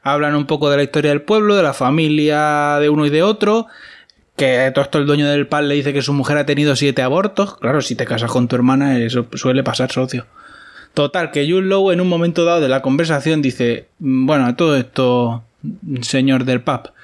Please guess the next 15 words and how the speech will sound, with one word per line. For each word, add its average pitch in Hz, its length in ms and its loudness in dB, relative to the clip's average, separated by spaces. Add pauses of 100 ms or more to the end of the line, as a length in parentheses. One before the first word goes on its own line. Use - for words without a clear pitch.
(120)
que 151 160 0
yo 170 100 2
estoy 170 220 0
preocupado 147 580 0
por 135 140 -2
Epona, 113 540 -4 (220)
mm, 156 360 -2
que 147 140 -2
estaba 170 340 0
con 165 140 0
un 160 100 0
chaval 156 300 0
de 147 80 2
rizos 135 280 0
rubios". 107 520 -6